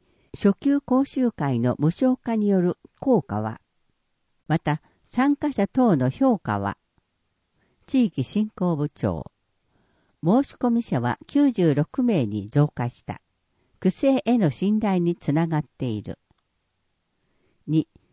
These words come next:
運営体制の強化及び講習内容の質の確保に向けた取り組みは。地域振興部長。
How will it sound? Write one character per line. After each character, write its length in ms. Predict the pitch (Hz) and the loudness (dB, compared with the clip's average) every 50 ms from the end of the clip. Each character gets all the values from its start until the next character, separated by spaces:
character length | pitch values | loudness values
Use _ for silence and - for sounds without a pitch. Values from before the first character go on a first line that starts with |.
| _ _ _ _ _ _ | _ _ _ _ _ _
運 260 | 180 226 269 285 294 | 4 6 6 6 6
営 160 | 294 277 277 | 6 4 2
体 280 | 277 - 277 269 262 262 | 0 0 0 0 0 0
制 260 | - - 175 151 135 | 0 0 2 2 4
の 180 | 123 131 131 139 | 4 2 2 0
強 280 | - - 262 262 285 | 0 2 2 2 2
化 240 | - - 151 127 - - | 2 0 -2 -2 -2 -2
及 240 | 143 139 147 165 156 127 | 0 2 4 4 4 2
び 160 | 143 143 143 | 0 -2 -2
講 260 | - - 254 277 294 | -2 0 0 0 0
習 240 | - - 285 277 269 | 0 0 0 0 2
内 320 | 254 262 254 254 247 226 | 2 0 0 0 0 2
容 180 | 202 151 131 127 | 2 2 2 2
の 160 | 120 127 131 | 0 -2 -2
質 280 | - - - - 262 254 | -4 -4 -4 -2 0 0
の 120 | 269 247 | 0 0
確 300 | - - 262 269 - 254 | -2 -4 -6 -4 -4 -4
保 160 | 220 - 165 | -2 0 0
に 140 | 143 127 120 | 0 0 -2
向 140 | 120 123 - | -4 -4 -4
け 140 | - 151 147 | -4 -6 -4
た 140 | - 135 | -4 -4
取 280 | 139 - 151 143 160 196 | -4 -2 -2 -2 -2 -4
り 20 | |
組 240 | - - 208 180 175 165 | -6 -6 -4 -4 -2 -2
み 80 | 156 | -2
は。 160 | 143 123 - - _ _ _ _ _ _ _ _ _ _ _ _ _ _ _ _ _ _ _ _ _ _ _ _ - | -4 -4 -6 -8 _ _ _ _ _ _ _ _ _ _ _ _ _ _ _ _ _ _ _ _ _ _ _ _ -4
地 160 | - 269 269 | 0 2 2
域 200 | 202 - 139 131 | 2 0 -2 -4
振 300 | - - 214 233 240 240 | -2 0 0 0 0 0
興 300 | - - 220 208 202 185 | -2 -2 0 0 2 0
部 120 | 170 170 - | 0 -4 -6
長。 420 | - - 123 101 85 78 - - | -4 -2 -2 -2 -2 -4 -6 -10